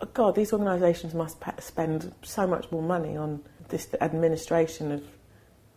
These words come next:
you know, pushing paper around. So, so yeah, so we're kind of at the end of the food chain, and that does piss me off. <laughs> Sorry,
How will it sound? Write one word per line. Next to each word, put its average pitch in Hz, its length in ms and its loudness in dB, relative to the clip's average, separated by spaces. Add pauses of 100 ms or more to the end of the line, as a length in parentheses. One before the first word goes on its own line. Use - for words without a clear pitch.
(160)
you 180 100 0
know, 147 100 0
pushing 165 380 -6
paper 190 340 -6
around. 147 520 -6 (560)
So, 190 540 8 (760)
so - 260 2
yeah, 208 280 4
so 190 180 -2
we're 233 120 6
kind 277 220 0
of 247 80 2
at 214 100 2
the 202 80 2
end 185 140 0
of 180 60 -2
the 175 80 -12
food 185 140 0
chain, 170 220 -2
and 170 140 0
that - 280 -6
does 185 320 -2
piss - 320 -8
me 165 100 -4
off. 147 220 -8 (240)
<laughs> - 180 -14
Sorry, - 560 0